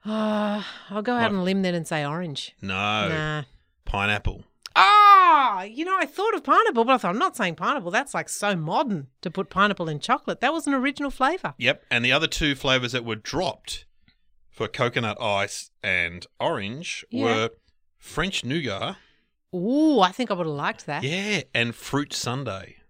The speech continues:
Speaker 1: Fruit sundae?
Speaker 2: Have a look at
Speaker 1: Bring
Speaker 2: that
Speaker 1: it
Speaker 2: old
Speaker 1: back. I
Speaker 2: ad.
Speaker 1: really wanna see what fruit sundae tasted like.
Speaker 2: Look at that great ad.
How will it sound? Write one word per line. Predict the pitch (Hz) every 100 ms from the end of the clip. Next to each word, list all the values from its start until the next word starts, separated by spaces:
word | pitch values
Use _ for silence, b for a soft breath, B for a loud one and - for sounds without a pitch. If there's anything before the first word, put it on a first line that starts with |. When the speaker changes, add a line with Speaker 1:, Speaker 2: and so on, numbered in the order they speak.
| _ _ _ _ _
Speaker 1:
Fruit | - - 262 392 466
sundae? | - - 311 427 403 202 254
Speaker 2:
Have | 330
a | -
look |
at | 320
Speaker 1:
Bring | -
Speaker 2:
that |
Speaker 1:
it | 127
Speaker 2:
old | 214
Speaker 1:
back. | 285 392
I | 226 220
Speaker 2:
ad. |
Speaker 1:
really | 359 370
wanna | 247 208
see | - 294
what | 220
fruit | - 233 208
sundae | 220 285 294
tasted | 196 165 165 - 156
like. | 170 294 - _ _ _
Speaker 2:
Look | 165
at | 208
that | 196
great | 156 147
ad. | 147 220 87 -